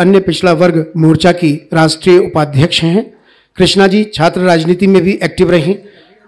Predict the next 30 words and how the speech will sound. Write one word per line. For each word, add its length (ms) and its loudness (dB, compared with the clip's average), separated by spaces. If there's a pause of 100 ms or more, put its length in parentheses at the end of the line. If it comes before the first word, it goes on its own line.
(140)
आपने 420 2 (300)
अपने 340 0 (180)
ससुर 440 2 (120)
पूर्व 340 2 (200)
मुख्यमंत्री 600 0
स्वर्गीय 280 -2
बाबूलाल 400 2
जी 140 -2
गौर 200 0
से 240 -2
राजनीति 520 0
और 140 0
सेवा 300 -2
के 160 -2
गुर 180 0
सीखे। 420 -2 (540)
भोपाल 340 4
की 120 2
पूर्व 340 0
महापौर, 600 0 (240)
मध्य 260 2
प्रदेश 300 2 (120)
पर्यटन 320 0
विकास 340 -2
निगम 180 0
की 120 -2
पूर्व 300 0
अध्यक्ष 420 -2
भी 160 -2
हैं। 180 -2